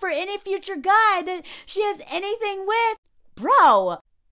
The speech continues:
that says everything about how Jimmy feels about women. If a man did not want to be with me because he heard that I used to be fork buddies with some guy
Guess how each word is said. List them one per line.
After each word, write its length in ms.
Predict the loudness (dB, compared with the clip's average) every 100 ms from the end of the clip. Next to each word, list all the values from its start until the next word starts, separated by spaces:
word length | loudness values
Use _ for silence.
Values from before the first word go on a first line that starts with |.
| _ _ _ _ _ _ _ _ _ _ -4
that 180 | -4 -4
says 300 | -6 -6 -6
everything 380 | -8 -8 -6 -6
about 240 | -4 -4
how 100 | -6
Jimmy 440 | -10 -12 -10 -12 -14 _
feels 260 | -10 -10
about 260 | -8 -8 -8
women. 280 | -8 -8 -10 _ _ _ _ _ _ _ _ _ _ _ _ _
If 160 | -6 -4
a 160 | -4
man 280 | -2 -2 -2 -6
did 120 | -4
not 200 | -2 0
want 120 | 0
to 60 | -4
be 120 | -4
with 120 | -6
me 160 | -4 -4
because 460 | -6 -4 -2 -2 -4
he 200 | -8 -8
heard 500 | -6 -6 -4 -4 -8 -14 -14 -4
that 100 | 2
I 180 | 4 2
used 240 | -2 -8
to 60 | -6
be 240 | -6 -8 -14 -20 -16 -4
fork 320 | -2 -2 -2
buddies 360 | 0 0 -4
with 380 | -4 -6 -8 -12
some 280 | -6 -4 -2
guy 480 | 2 4 6 4